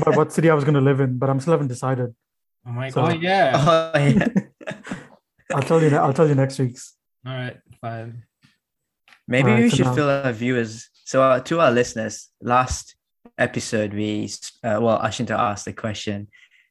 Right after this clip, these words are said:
Speaker 2: "What city would you like to live in?" And Amri was unable to provide an answer. Or I think he did, but you just kept changing countries.
Speaker 3: Yeah, he went from
Speaker 2: So
Speaker 3: Iceland. No, he went from Singapore to Iceland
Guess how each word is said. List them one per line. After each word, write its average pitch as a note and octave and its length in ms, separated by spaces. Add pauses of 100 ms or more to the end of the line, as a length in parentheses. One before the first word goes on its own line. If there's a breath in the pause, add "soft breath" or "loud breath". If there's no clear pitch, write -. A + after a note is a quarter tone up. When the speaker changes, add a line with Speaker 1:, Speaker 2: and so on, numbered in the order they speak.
(140)
Speaker 2:
"What A#2 280
city A2 600
would G#2+ 320
you G#2+ 160
like G#2 240
to G#2 60
live A2 320
in?" G#2 240 (200)
And G#2 180
Amri A2+ 420
was G2+ 240
unable A2+ 320
to G2 80
provide G2+ 340
an G2 80
answer. A2+ 400 (960)
Or E3 160
I G3+ 140
think C#4 300
he D3 100
did, A#2 260
but A#2 80
you B2 160
just C#3+ 200
kept D#3+ 280
changing A2 520
countries. - 680
Speaker 3:
Yeah, D#3 180
he D#3 80
went E3+ 220
from F#3+ 160
Speaker 2:
So A2+ 260
Speaker 3:
Iceland. E3 640
No, D#3 160
he D3+ 100
went E3 160
from F3+ 160
Singapore D#3+ 680 (160)
to C3+ 100
Iceland C#3+ 760